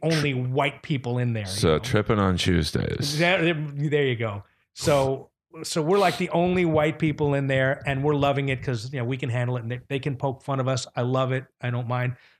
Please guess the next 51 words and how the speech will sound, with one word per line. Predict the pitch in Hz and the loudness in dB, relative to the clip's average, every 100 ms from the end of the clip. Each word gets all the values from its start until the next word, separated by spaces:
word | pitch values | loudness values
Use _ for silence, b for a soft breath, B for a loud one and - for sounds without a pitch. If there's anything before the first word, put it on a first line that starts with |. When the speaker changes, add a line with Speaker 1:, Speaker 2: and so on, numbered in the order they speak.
| _ | _
Speaker 1:
But | 135 131 | -8 -4
you | - | -4
start | - 190 185 | 0 -2 -2
to | |
get | 165 160 - | -6 -6 -6
to | 143 | -4
know, | 151 156 151 | 0 0 0
and | 139 | -2
it's | 131 | -4
like, | 151 151 | -8 -8
you | 147 | -6
know, | 151 151 _ _ _ | -6 -8 _ _ _
uh, | 139 131 - | -12 -10 -12
Tess | - 180 - | -6 -6 -4
was, | 170 127 | -6 -6
Tess | - 170 - | -8 -8 -6
was | 151 | -8
great, | 123 160 156 | -2 -2 0
but | 139 127 | -6 -8
she | - 139 | -8 -6
was | 147 135 | -4 -2
not | 147 147 | -2 -4
an | 147 | -4
actress. | 139 175 - - - - - - | -6 -8 -10 -16 -16 -16 -16 -2
Speaker 2:
Right. | 80 - - _ _ _ | -2 0 -8 _ _ _
Speaker 1:
Um, | 131 123 113 113 110 - | -2 0 0 -2 -4 -6
you | 139 | -6
know, | 135 | -2
there | 131 131 | 0 -2
were, | 127 | -2
there | 143 | -4
were | 131 | -4
some | 127 139 | -2 -4
people | 127 139 131 | -4 -4 -2
who | 123 | -2
came | 143 135 147 | -2 0 0
in | 160 - | -2 -4
and | 110 | -4
they | 110 | -4
were | 117 | -6
terrific. | 127 - 208 240 110 127 | -8 -8 -4 -4 -6 -8
I | |
mean, | 120 117 | -6 -6
you, | 123 | -6
you | 123 | -4
look | 131 127 | -6 -6
at | 123 - | -10 -8
the, | 123 120 117 | -8 -6 -6
uh, | |
Wanda | 113 127 131 | -4 -4 -2
Sykes, | - 196 - - | 0 -2 -2 -10